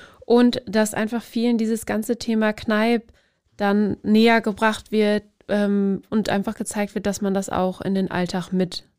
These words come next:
mit einbinden kann. Das ist nämlich ein ganz schön spannendes Thema, ähm, wenn man sich einfach mal ein bisschen damit, mit auseinandersetzt, ähm, ja.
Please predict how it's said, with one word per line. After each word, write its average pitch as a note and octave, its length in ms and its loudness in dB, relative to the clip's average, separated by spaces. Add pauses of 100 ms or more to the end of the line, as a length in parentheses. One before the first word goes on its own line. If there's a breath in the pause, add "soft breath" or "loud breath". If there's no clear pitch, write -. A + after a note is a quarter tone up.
mit F#3+ 260 -8
einbinden F3 720 -4
kann. D#3+ 320 -10 (280)
Das G3+ 140 -2
ist - 60 -10
nämlich G3+ 260 2
ein G3 80 0
ganz G3+ 200 0
schön G#3 120 0
spannendes G#3+ 560 -2
Thema, G#3 400 2 (1040 loud breath)
ähm, F#3 380 0
wenn G3 120 2
man G3 220 2
sich F#3 220 -4
einfach F#3 240 -4
mal F#3+ 120 0
ein F#3 80 0
bisschen F3+ 300 -2
damit, F3 480 -2
mit G3 220 -8
auseinandersetzt, F3+ 1120 -2
ähm, E3+ 340 -4 (680)
ja. D#3+ 140 -10